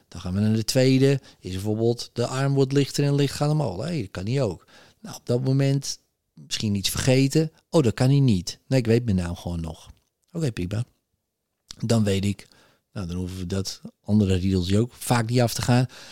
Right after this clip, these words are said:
Dan gaan we nu werken met bijvoorbeeld misschien ideomotore signalen. Eh, misschien kan je wel iets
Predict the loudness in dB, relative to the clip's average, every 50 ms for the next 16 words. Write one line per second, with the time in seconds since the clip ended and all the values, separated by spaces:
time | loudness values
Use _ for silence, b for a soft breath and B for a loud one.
0 | B B B B 0 0 4 4 4 6 6 6 6 6 6 6 6 6 6 4
1 | 4 4 4 6 4 4 4 2 0 2 4 4 4 4 4 4 2 2 2 2
2 | 0 0 0 0 0 4 4 4 6 6 4 2 4 4 2 2 4 2 2 2
3 | 4 6 6 6 6 6 4 4 4 4 4 2 0 B B B B B B B
4 | B B B -2 0 2 2 4 4 4 4 4 4 4 4 4 4 4 4 4
5 | 4 2 2 2 -2 -2 -2 -2 -2 -2 -4